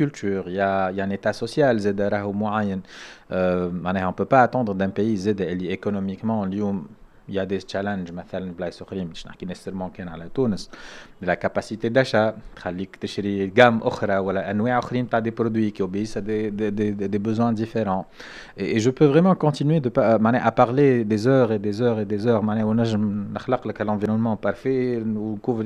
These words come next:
معناها، mais les perspectives sont infinies. فهمتني؟ Mais au final, معناها، كي نحاولوا نلخصوه، فما مجتمع بثقافة وغيره وكل شيء، فما قوانين اللي مهمة. اسكو، اسكو القانون ولا السياسات العامة اليوم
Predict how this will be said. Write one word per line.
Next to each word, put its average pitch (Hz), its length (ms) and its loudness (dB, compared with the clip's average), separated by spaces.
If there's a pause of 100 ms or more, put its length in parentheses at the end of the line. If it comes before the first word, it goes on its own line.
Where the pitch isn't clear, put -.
معناها، 117 280 2
mais 117 120 4
les 117 260 0
perspectives 127 420 -4
sont 127 200 -4
infinies. 113 380 -2 (720)
فهمتني؟ 92 480 -4 (320)
Mais 139 40 6
au 180 80 8
final, 117 380 2 (280)
معناها، 95 220 0
كي 113 140 0
نحاولوا 117 300 0
نلخصوه، 98 420 -2 (180)
فما 120 300 4
مجتمع 107 520 -2 (460)
بثقافة 101 640 -2
وغيره 92 340 -6
وكل 82 280 -10
شيء، - 260 -4 (460)
فما 123 240 6
قوانين 95 540 -2 (520)
اللي 90 360 -6
مهمة. 95 360 -2
اسكو، - 220 -6
اسكو 107 440 -6
القانون 110 500 0
ولا 95 180 -4
السياسات 104 600 -4
العامة 101 380 -2
اليوم 90 300 -6